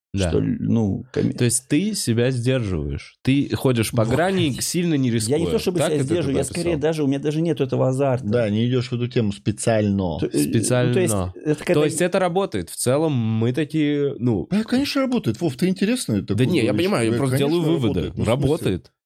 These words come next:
Speaker 1: Припугивание работает, но очевидно.
Speaker 3: Ну, это, это же банально, э, а-, отец и сын. Ну,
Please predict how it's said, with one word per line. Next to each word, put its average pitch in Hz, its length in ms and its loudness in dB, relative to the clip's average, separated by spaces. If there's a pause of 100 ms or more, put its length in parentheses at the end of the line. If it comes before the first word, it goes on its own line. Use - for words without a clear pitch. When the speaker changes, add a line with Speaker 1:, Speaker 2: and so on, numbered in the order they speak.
(140)
Speaker 1:
Припугивание 139 600 0
работает, 123 500 -2
но 113 80 0
очевидно. 147 340 0
Speaker 3:
Ну, 160 60 4
это, 151 160 0
это 175 320 0
же 156 120 0
банально, 160 380 0
э, 127 360 2
а-, 117 1040 0
отец 147 340 -2
и 127 60 0
сын. 95 340 -4
Ну, 87 420 -4